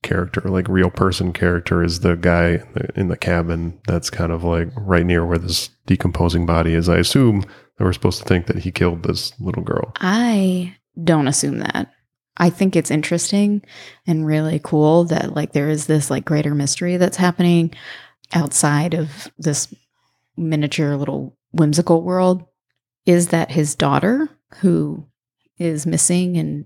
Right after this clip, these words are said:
Speaker 2: disappeared, you think if he killed her, he wouldn't have just left her out in the open necessarily, like, or would he have?
Speaker 1: Right.
Speaker 2: Like, did he murder this girl, or is that her dad?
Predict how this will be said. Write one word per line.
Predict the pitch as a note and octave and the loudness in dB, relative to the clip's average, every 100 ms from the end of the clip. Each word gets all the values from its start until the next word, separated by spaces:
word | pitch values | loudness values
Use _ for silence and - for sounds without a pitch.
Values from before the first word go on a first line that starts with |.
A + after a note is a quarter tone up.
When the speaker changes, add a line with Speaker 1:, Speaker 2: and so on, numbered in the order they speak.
| - | -2
Speaker 2:
disappeared, | E3+ - D3+ D#3 D#3 F3+ A3 - _ - | 0 0 -2 -2 0 2 0 -4 _ -6
you | G3 | -2
think | A#3 G#3 | 2 2
if | - | 0
he | D#3+ | -2
killed | - E3+ E3+ | 2 2 4
her, | B2+ | 2
he | D3+ D#3+ | 0 -2
wouldn't | D3+ D3 | 0 -2
have | - | -2
just | D3+ - | -6 -4
left | C#3+ - | -4 -2
her | C#3 | 0
out | C#3+ - | 0 -2
in | |
the | - - | -4 -2
open | D#3 D#3 B2+ | 0 0 0
necessarily, | - - - - - - - - - | -2 -4 -4 -4 -4 -6 -4 -4 -4
like, | - G3 - - - - - | -4 -4 -4 -14 -18 -18 -8
or | D#3+ C#3 | -6 -2
would | C#3+ A2+ | 0 0
he | A2+ - | -2 -6
have? | - - _ - | -12 -12 _ -2
Speaker 1:
Right. | G#2 F#2 F2 | 4 6 6
Speaker 2:
Like, | F#2 A2+ | 2 0
did | F#3 F3+ | 0 4
he | G3+ | 4
murder | G#3 A3 A#3 A#3+ | 4 2 4 6
this | C4 B3 | 4 2
girl, | B3 B3+ C4 C4 - | -2 -2 0 -4 -4
or | F3 | -2
is | E3 D#3+ | -2 0
that | D3+ D3 | 0 0
her | D#3 | 0
dad? | D3 C3+ - C#3+ | 2 2 0 -2